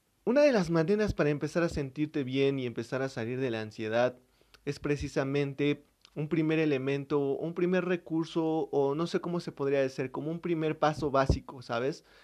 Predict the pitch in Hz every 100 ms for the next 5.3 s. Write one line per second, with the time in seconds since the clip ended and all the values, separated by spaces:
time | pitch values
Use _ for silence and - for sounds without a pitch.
0 | - - 139 160 170 - 131 143 143 _
1 | _ _ 131 123 117 - 147 143 139 127
2 | 131 - 123 131 - _ _ _ _ _
3 | _ _ - - - - 175 190 233 202
4 | 156 160 165 165 151 147 139 143 143 135
5 | 143 135 131